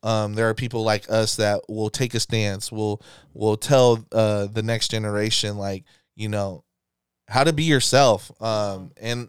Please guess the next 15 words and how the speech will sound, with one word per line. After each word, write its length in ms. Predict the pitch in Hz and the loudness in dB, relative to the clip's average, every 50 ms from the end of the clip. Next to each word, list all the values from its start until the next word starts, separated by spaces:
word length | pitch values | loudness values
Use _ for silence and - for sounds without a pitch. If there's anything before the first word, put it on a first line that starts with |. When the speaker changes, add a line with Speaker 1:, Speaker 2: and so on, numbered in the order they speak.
| _ - | _ -4
Speaker 1:
I 160 | - 127 147 165 | 0 0 0 0
feel 240 | - 185 175 170 | 0 0 2 4
like 240 | 156 147 131 123 - | 4 4 4 2 2
that 240 | - 127 127 131 131 | 2 2 4 4 4
is, 240 | 131 123 120 117 - | 2 2 0 0 2
like, 260 | 123 113 107 104 - - - - - - _ _ _ _ _ _ _ _ - | 2 2 2 0 -4 -10 -20 -20 -20 -20 _ _ _ _ _ _ _ _ -2
um, 580 | 113 117 110 107 104 101 98 95 98 92 69 - _ _ _ _ _ _ _ _ _ | 0 2 2 2 0 -2 -4 -6 -10 -12 -16 -18 _ _ _ _ _ _ _ _ _
you 140 | 120 123 123 | -4 -2 0
know, 140 | 120 113 | 2 2
a 40 | 110 | 0
huge 380 | 107 - - 180 185 175 135 139 | 0 -2 0 0 0 2 2 2
message 420 | 135 147 147 147 - 131 120 117 117 | 4 4 4 4 2 0 0 0 0
of 120 | 107 107 | -2 -2
this 220 | 117 117 113 - - | -2 -4 -4 -2 0
episode. 640 | 110 117 117 - 113 107 - - 107 101 98 98 | 0 0 0 -2 -4 -4 -4 -2 -2 -2 -4 -6